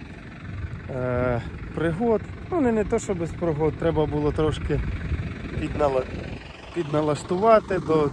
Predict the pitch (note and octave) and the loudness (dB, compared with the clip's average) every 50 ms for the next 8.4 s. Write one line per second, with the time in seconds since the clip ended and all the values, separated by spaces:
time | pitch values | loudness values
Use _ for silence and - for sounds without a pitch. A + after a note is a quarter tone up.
0 | B2 - D#3 D3+ - D#3 D#3 D3+ - - - F3 F#3 G#3 G#3+ G#3 G3 - - F#3 | 2 2 2 2 2 0 0 0 0 -2 -4 -2 2 6 6 6 6 6 4 2
1 | - - - F#3 E3 - - - - - - - - - - - - - - - | 2 2 2 2 0 0 -4 -4 -2 -2 -2 -2 -4 -6 -8 -8 -8 -10 -10 -10
2 | - - - - - - - - - - - - - - - - - - - - | -10 -10 -8 -8 -8 -8 -8 -8 -8 -8 -8 -8 -8 -10 -8 -8 -8 -8 -8 -8
3 | - - - - - - - - - - - - - - - - F3 E3+ E3+ F3+ | -8 -8 -6 -6 -6 -4 -4 -2 -2 -2 -2 -2 0 0 4 4 6 6 6 4
4 | - - - F3 E3 D#3 D#3+ E3 E3 D#3 D3+ C#3+ C#3+ C#3 C3 - - - - - | 2 2 2 2 2 4 4 4 6 6 4 4 2 0 0 -4 -10 -12 -6 -2
5 | D3 D3+ D#3+ E3 D3+ F3 G3 G#3 A3 A3+ A#3 A3+ G#3 - - - - - - - | 0 2 2 2 2 2 2 2 4 4 2 2 2 0 -4 -8 -10 -10 -10 -8
6 | - - - - - - - - - - - - - - - - - - - - | -8 -8 -6 -6 -6 -6 -6 -6 -8 -8 -10 -10 -10 -10 -8 -8 -8 -8 -6 -6
7 | - - - - C#3 C3 D3+ F3 E3+ - - D#3+ C#3+ C3+ D3 C#3 C#3 C#3+ E3 F#3+ | -8 -6 -4 -4 0 2 2 2 2 0 -2 -2 0 0 0 2 2 2 2 2
8 | G#3 G#3 G3 F3+ E3+ E3+ D#3+ D3+ | 4 4 2 2 2 0 0 -2